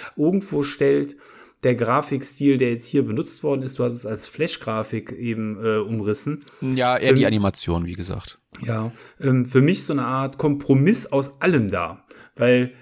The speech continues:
Speaker 1: irgendwo, ähm, die, die Bildkomposition ist sehr, sehr nah an dem, was in den ersten zwei Monkey Island zu sehen war, so die Farbwahl und eben das Arrangement der einzelnen Plätze und, äh,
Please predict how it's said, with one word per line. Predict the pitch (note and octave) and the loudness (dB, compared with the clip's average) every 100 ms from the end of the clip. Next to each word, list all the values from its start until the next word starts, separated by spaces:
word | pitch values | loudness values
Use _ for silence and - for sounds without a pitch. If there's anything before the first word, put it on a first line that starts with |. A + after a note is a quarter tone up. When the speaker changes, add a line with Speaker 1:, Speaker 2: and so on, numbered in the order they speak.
| _ _ _ | _ _ _
Speaker 1:
irgendwo, | E3 F#3 F3+ - D3 D3 D3 D3 | 2 2 0 -2 -2 0 -2 -4
ähm, | - C3 B2+ B2 | -4 -2 -2 -2
die, | B2+ A#2+ | 0 0
die | A#2+ | -2
Bildkomposition | A#2 C#3+ G3+ G#3 - - _ - D#3 C#3+ C#3 B2 A#2 - C#3 E3+ A3 G3+ | 2 4 4 0 -6 -20 _ -6 -6 0 0 0 -2 0 0 2 0 -2
ist | C#3 - | -4 -4
sehr, | C#3+ D#3+ | 0 2
sehr | C#3+ C#3 | 2 0
nah | C3+ C#3 | 0 -2
an | C3 B2+ | 0 0
dem, | B2+ B2+ | 0 0
was | B2+ | -2
in | B2+ | -2
den | A#2 A2+ | -4 -4
ersten | C#3+ C#3+ D#3 | -6 -6 -8
zwei | C#3+ D3 C#3+ C#3 | -8 -6 -4 -4
Monkey | C#3 C#3 D3 | -4 -6 -4
Island | C3+ C3 C3 | -2 -2 -4
zu | B2+ | -2
sehen | B2 C3 B2 | 0 0 0
war, | B2 | 0
so | A#2 | -2
die | G#2 | -6
Farbwahl | - B2 B2 B2 - A#2 A#2 A#2 | -6 -4 -4 -6 -6 -2 0 -2
und | A2+ G#2+ - - - - | -4 -8 -10 -20 -20 -6
eben | B2 B2 | -2 0
das | A2+ G#2+ | 0 -2
Arrangement | A#2 G#2+ A2+ A2 A#2 A2 A#2+ C#3+ C#3+ | -4 -4 -4 -4 0 4 6 6 4
der | B2+ B2 | 2 -2
einzelnen | B2 B2+ C3 A#2+ A#2 | -4 -4 -2 -2 -2
Plätze | - B2 - B2+ B2 - - - - - | -2 -4 0 0 -2 -14 -20 -20 -20 -10
und, | B2+ B2 A#2+ - | -2 -2 -2 -2
äh, | B2 A#2 | 0 0